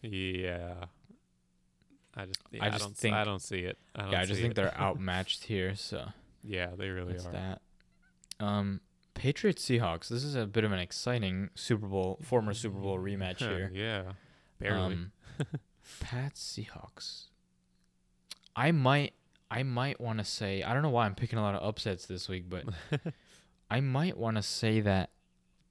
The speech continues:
Speaker 2: Now, I'm not going into the week expecting this,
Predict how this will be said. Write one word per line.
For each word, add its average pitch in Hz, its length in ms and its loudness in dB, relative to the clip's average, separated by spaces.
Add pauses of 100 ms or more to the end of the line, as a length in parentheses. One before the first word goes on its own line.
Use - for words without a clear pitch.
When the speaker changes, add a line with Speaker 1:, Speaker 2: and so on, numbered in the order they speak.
(800)
Speaker 2:
Now, 101 200 2
I'm 117 160 4
not 135 240 6
going 117 240 6
into 113 200 0
the 104 120 2
week 98 240 0
expecting 127 720 -2
this, 151 300 0